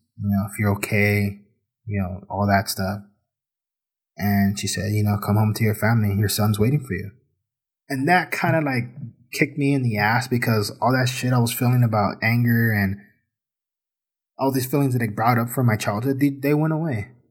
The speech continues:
And it was that moment that kinda made me realize, you know what? Being a father, being a husband, being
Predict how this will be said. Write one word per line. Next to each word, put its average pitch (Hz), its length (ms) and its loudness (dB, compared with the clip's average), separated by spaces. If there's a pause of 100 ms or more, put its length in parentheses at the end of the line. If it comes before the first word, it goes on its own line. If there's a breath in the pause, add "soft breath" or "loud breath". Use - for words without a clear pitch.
(1500)
And 123 200 0
it 131 40 2
was 139 140 4
that 151 180 0
moment 131 360 0
that 120 200 0
kinda 131 160 -2
made 123 140 4
me 120 60 4
realize, 107 520 2
you 110 80 -2
know 117 140 0
what? 139 240 0 (1080)
Being 123 180 4
a 123 60 0
father, 113 500 0
being 113 180 0
a 101 60 0
husband, 107 360 2
being 104 440 0